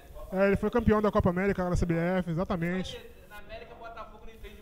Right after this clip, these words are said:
Speaker 2: muito.
Speaker 1: Aí, é, a Copa do Brasil também, ele foi um dos caras que defendeu a bandeira da criação da Copa do Brasil. Então a gente lamenta, né, a morte de uma pessoa,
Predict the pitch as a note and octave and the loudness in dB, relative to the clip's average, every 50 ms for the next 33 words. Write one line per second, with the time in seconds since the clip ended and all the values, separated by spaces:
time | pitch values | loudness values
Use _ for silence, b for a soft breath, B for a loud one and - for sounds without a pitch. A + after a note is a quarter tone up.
0 | - - - - - F#3+ F#3+ G#3 G3+ G#3 A3+ A3+ A3+ A3 G#3+ G#3+ G#3 G3+ F#3+ F#3 | -18 -18 -16 -8 -2 2 6 8 8 8 10 10 10 10 10 8 8 8 8 6
1 | F3 E3 D#3+ E3+ E3+ F3 F3+ F#3 - A#3+ A#3+ - B3+ A3+ A3+ G3+ A3+ A3+ G3+ F3 | 4 0 -4 -6 -4 -2 -2 0 4 4 8 8 8 8 8 8 8 8 8 6
2 | B3 A#3+ - G#3+ G#3 G3+ A3 A#3+ A3+ G#3+ G#3 G#3 G3+ - G#3 G#3+ A3 G#3+ G#3+ G#3+ | 6 6 6 6 6 8 8 8 10 10 10 8 6 4 4 4 4 4 2 0
3 | G#3+ G3+ G3+ - - - G3 G#3 G#3 - - G#3+ G3+ F#3+ F3+ D#3+ G3 G3+ G3+ G#3+ | 0 0 0 0 0 0 0 4 4 4 4 4 4 4 4 6 4 4 6 4
4 | G3+ F#3 E3+ F#3+ G#3 G#3+ G#3 G3 F#3+ F#3+ F3 E3+ F3+ G3 G#3 G3+ G3 F3+ D#3 D#3+ | 2 4 6 8 8 8 8 8 6 4 2 4 4 6 6 6 4 2 0 -2
5 | E3+ F3+ F3 - - G3 G3 F#3 D#3+ - F#3 F#3+ G3 - - G3 F#3 - F#3+ F3 | -2 -4 -2 -2 0 2 2 2 2 0 0 -2 -2 0 0 0 2 2 2 2
6 | F3 E3 E3+ E3 D3+ C#3 E3 G3 A3+ A3 F#3+ b b b b b b b b b | 4 2 2 2 2 2 0 0 0 0 -2 b b b b b b b b b
7 | b G3 G3 - A#3+ C4 C#4 C4+ A#3+ C4+ C#4 C4+ - D4 B3 - - - A#3+ C4 | b -8 -2 0 2 2 2 2 2 2 2 2 2 0 0 -2 -4 2 4 4
8 | C4 A#3 A#3 B3+ D#4 D4+ - A3 G3 G3 G#3+ A3 G#3 F#3 F3+ G3+ F#3 F3 F3 E3+ | 4 4 4 2 2 4 4 4 4 4 4 2 0 -2 -2 -4 -2 -2 -2 0
9 | E3 E3 E3 D#3+ E3 F3+ G#3 A#3 G3 - - F#3 F#3+ F#3+ F#3 - F#3+ F3 - - | 0 0 0 -2 0 0 0 2 2 2 0 0 -2 -2 0 2 2 0 0 0
10 | G#3 G3+ A#3+ C#4 C#4 C4 A#3+ | 0 0 0 2 0 0 -2